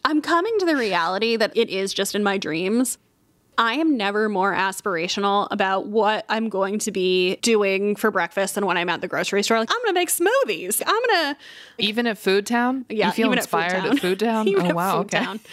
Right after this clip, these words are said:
Speaker 1: It's just, like, <laughs> afternoon me is a different person than morning me. Yeah, I always think that I'm gonna do that. And so I struggle really hard at breakfast because I don't wanna put in any effort. Sometimes I'll do, like, avocado toast. That's an okay amount of effort that I can do.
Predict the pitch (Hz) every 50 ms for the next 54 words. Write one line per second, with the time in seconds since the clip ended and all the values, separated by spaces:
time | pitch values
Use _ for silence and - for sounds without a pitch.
0 | - - - - 415 - 392 - 480 - 480 415 - - 262 262 320 320 - -
1 | 302 277 254 254 262 262 240 226 220 220 214 196 190 190 190 214 208 - 208 202
2 | - 240 214 214 - 220 208 190 185 196 196 202 202 202 220 233 247 247 247 262
3 | 269 285 294 - _ _ _ - 277 294 269 214 135 190 220 233 240 240 - 247
4 | 240 233 214 208 202 208 202 196 208 226 - - - 190 214 - 226 - 208 214
5 | 269 392 - - - 247 233 226 208 185 170 180 175 175 185 190 196 190 185 165
6 | - 170 185 - - 175 175 - - 180 180 - 185 175 170 175 180 - - -
7 | 226 233 233 233 190 240 240 233 262 247 240 233 - - 196 196 196 196 175 -
8 | - - - 175 175 196 208 - - _ _ _ _ - - - - 339 349 349
9 | 359 415 403 415 440 392 415 427 415 359 262 269 254 262 - - 196 - 196 202
10 | 208 - 214 208 208 - - 208 208 190 214 - 226 - - 202 - 202 190 190
11 | 190 175 190 - - 175 - - 196 - - 185 180 - - 202 190 180 170 160
12 | 160 175 185 185 185 202